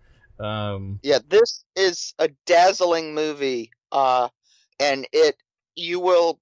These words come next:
Speaker 2: be picking stuff out of it on it. You will, it, you will be rewarded with multiple viewings. I mean, it was, like, my third time watching before I noticed the truck from Duel.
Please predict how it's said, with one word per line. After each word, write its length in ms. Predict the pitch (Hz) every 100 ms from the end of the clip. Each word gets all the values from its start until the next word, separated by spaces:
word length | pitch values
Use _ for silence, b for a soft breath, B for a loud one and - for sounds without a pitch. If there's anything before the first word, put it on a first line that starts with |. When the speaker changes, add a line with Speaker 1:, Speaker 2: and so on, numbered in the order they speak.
| -
Speaker 2:
be 160 | 175 -
picking 400 | - 170 - 165
stuff 400 | - - 160 147
out 260 | 139 139 143
of 160 | 123
it 300 | 123 117 - _ _ _ _ -
on 200 | 131 127 _ _ _ _ _ -
it. 180 | 160 _ _ _ _ _
You 180 | 156 180
will, 280 | 170 160 156
it, 260 | 165 170 - -
you 200 | 175 190
will 160 | 190
be 240 | 170 190 180
rewarded 680 | 180 160 165 180 170 160
with 160 | 139 139
multiple 600 | 151 143 - 160 160 143
viewings. 840 | 135 139 139 131 127 113 117 - - _ _ _ _ _ _ -
I 140 | 123
mean, 400 | 123 123 123 117 -
it 80 |
was, 180 | 156 156
like, 160 | 156 147
my 180 | 151 151
third 420 | 151 - 160 156
time 440 | - 160 156 147 135
watching 680 | 127 135 135 - 127 120 107 _ _ _ _
before 340 | 131 - 143 135
I 120 | 127
noticed 680 | 131 131 131 127 120 - 120
the 100 | 113
truck 380 | - 139 117
from 280 | - 131 110 104
Duel. 480 | 113 110 92 73